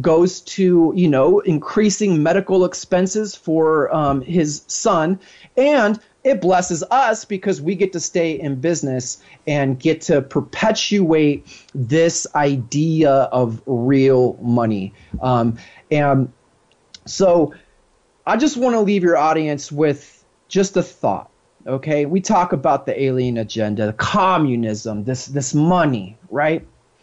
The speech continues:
It's all preaching the gospel, okay? Jesus, Jesus is, first off, he's so amazing. Like, the relationship that when you just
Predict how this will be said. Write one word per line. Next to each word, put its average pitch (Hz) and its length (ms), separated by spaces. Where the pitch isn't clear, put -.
It's 185 160
all 214 180
preaching 190 480
the 120 80
gospel, 131 560
okay? 131 360
Jesus, 147 960
Jesus 254 920
is, 165 340
first 226 420
off, 131 220
he's - 200
so 220 460
amazing. 135 540
Like, 151 340
the 185 120
relationship 180 1120
that 143 260
when 147 200
you 202 240
just - 520